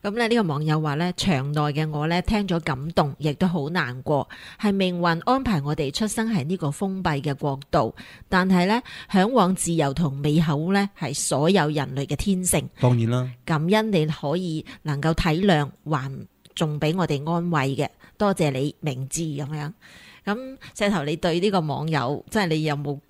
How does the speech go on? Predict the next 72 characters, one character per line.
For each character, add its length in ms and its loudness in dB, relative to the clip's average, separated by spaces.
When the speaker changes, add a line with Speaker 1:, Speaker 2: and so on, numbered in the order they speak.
Speaker 1:
即 120 -2
係 40 0
佢 160 2
嗰 160 -2
個 240 -2
睇 220 -4
法， 200 -4
你 60 -2
有 100 -2
冇 80 -4
認 220 -4
同 200 -4
啊？ 140 -10
Speaker 2:
其 100 6
實 80 8
我 100 8
哋 60 10
都 60 8
心 220 4
聲 200 6
咯， 160 6
所 160 6
以 60 6
我 80 8
咪 120 6
講 200 4
話， 140 6
Speaker 1:
嗯。 40 0
Speaker 2:
即 80 2
係 200 4
如 80 -6
果 120 -2
我 140 4
哋 80 4
真 240 6
係 140 -6
移 60 -6
民 140 -4
嚟 240 -6
呢 100 2
度 80 4
嘅 160 0
話 160 2
咧， 140 4
其 80 0
實 140 2
你 140 4
如 80 2
果 200 6
慢 160 0
慢 160 4
品 680 -4
嚐 200 -4
下 100 -4
呢 100 -2
一， 600 -4
呢 80 -2
一 120 0
首 300 -4
歌 360 4
同 120 -2
埋 120 -8
佢 120 -2
入 80 0
邊 240 -2
嘅 160 -2
M 200 0
V 120 0
個 160 2
內 240 0
容 160 -8
啦， 180 -2